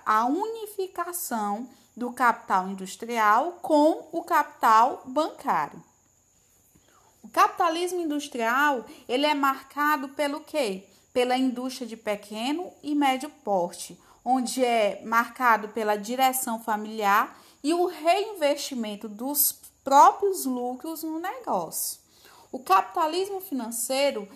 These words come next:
estão presentes as grandes empresas que dominam a produção, o preço e a distribuição de mercadorias. Mas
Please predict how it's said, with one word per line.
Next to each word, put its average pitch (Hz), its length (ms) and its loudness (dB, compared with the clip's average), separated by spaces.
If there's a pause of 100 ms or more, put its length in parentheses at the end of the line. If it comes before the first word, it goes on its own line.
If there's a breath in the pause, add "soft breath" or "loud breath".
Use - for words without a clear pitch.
(140 loud breath)
estão 311 360 -4
presentes 269 720 -4
as 247 240 0
grandes 339 560 -4
empresas 190 760 -2
que 240 140 -6
dominam 214 560 -2
a 190 60 2
produção, 254 1000 0 (240 loud breath)
o 233 100 -6
preço 247 760 0 (260 loud breath)
e 254 100 0
a 269 120 10
distribuição 311 1000 -4
de 262 140 -4
mercadorias. 285 1080 -4 (540 loud breath)
Mas 415 500 4